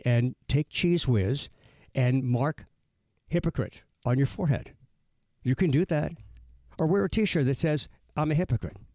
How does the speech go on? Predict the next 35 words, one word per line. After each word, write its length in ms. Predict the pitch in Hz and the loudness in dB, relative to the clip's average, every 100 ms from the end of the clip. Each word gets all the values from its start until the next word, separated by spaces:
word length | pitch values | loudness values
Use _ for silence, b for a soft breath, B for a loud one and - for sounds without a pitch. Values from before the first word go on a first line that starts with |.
| - _ _ _ _ _ _ _ - | -20 _ _ _ _ _ _ _ -12
We'll 240 | 151 139 135 | -2 0 0
accept 300 | - 139 - | 0 -2 -2
that. 180 | 71 - - - - - _ _ _ _ _ _ _ _ _ _ _ _ B B | -6 -8 -18 -20 -20 -20 _ _ _ _ _ _ _ _ _ _ _ _ B B
If 100 | 151 | -2
you 100 | 165 | 0
want 100 | 190 | 2
to 60 | 170 | 2
join 160 | 139 139 | 2 0
us 100 | 127 | 0
with 100 | 110 | 0
a 40 | |
comment, 380 | - 127 110 98 | 2 2 2 0
the 120 | 101 | 0
Aucoin 220 | 104 110 | 0 0
Hart 160 | 107 98 | -2 -2
Jewelers, 460 | 107 95 98 95 | -2 -2 -4 -6
uh, 100 | - 98 | -8 -6
talk 200 | 120 98 | -6 -4
and 100 | 92 | -4
text 220 | 104 - | -4 -4
line 200 | 90 90 | -6 -6
is 100 | 90 | -6
five 260 | - 101 101 | -2 -2 -2
oh 100 | 101 | -4
four, 280 | - 107 | -2 -2
two 220 | 95 - 131 | -2 -2 -2
six 280 | - - | -2 -4
oh, 260 | 104 82 78 b b b b b b | -2 -2 -4 b b b b b b
one 160 | 104 92 | -2 -2
eight 120 | 87 | 0
seventy. 440 | 101 90 - - - _ - | -2 -2 -6 -14 -20 _ -4
As 180 | 127 | -2
you 80 | 131 | 0
can 100 | 104 | -2
tell, 320 | 87 98 90 | 0 -2 -2